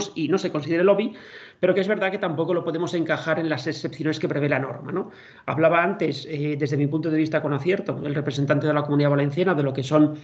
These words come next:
los actos meramente protocolarios, eh, actos a los que yo me he referido en alguna jornada, eh, como los actos de mera cortesía, y, y sí, y sí vemos que en el Estado,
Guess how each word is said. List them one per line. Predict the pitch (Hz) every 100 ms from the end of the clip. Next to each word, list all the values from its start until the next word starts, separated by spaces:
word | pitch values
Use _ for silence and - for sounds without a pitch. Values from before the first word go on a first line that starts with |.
| - - -
los | 156 147 143
actos | 165 175 123
meramente | 143 143 143 143
protocolarios, | 156 143 147 165 185 208 208 - - - _
eh, | - 143 143 143 143 143
actos | 170 - 156 147
a |
los | 143
que | 156
yo | 151
me | 151
he |
referido | 147 - 165 156
en |
alguna | 143 139 143
jornada, | 143 147 147 170 147 131 127
eh, | - 147 143 135 135 127 131 131 143 143
como | 143
los | 139 127
actos | 156 156 151
de | 147
mera | 151 156
cortesía, | 156 170 - 202 214 - - - - -
y, | 160 156 170
y |
sí, | - 202 196 190
y | -
sí | - 208
vemos | 190 202
que | 202
en | 165
el | 147
Estado, | 139 180 180 190 -